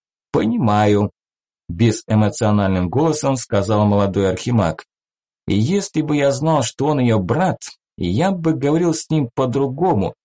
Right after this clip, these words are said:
и дуэли не было бы, а вы свои гипотезы не проверили бы». «Я, пожалуй, и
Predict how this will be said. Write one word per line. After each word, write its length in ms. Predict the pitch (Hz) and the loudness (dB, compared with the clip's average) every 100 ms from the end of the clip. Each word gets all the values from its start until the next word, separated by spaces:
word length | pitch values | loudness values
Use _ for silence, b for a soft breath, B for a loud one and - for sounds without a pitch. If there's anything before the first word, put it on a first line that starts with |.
| _ | _
и 140 | 117 | 2
дуэли 480 | 107 90 117 120 120 | 2 2 4 4 2
не 280 | 131 175 185 | 0 0 0
было 280 | 151 110 92 | 0 0 0
бы, 200 | 87 82 _ _ _ _ | -2 -6 _ _ _ _
а 180 | 90 92 | -2 0
вы 240 | 110 233 | 0 -2
свои 300 | 247 - 202 | -4 -2 -2
гипотезы 760 | 170 139 160 - 208 208 185 190 | 0 0 -2 0 -2 -2 -2 0
не 180 | 185 190 | 2 0
проверили 680 | 208 214 123 123 127 117 120 | 0 0 2 2 4 4 2
бы». 380 | 107 113 98 - _ _ _ _ _ _ _ _ _ | 2 2 0 -4 _ _ _ _ _ _ _ _ _
«Я, 260 | 107 208 285 | -4 -2 -2
пожалуй, 540 | - 175 151 190 165 | -2 -4 -2 0 2
и 100 | 123 | 0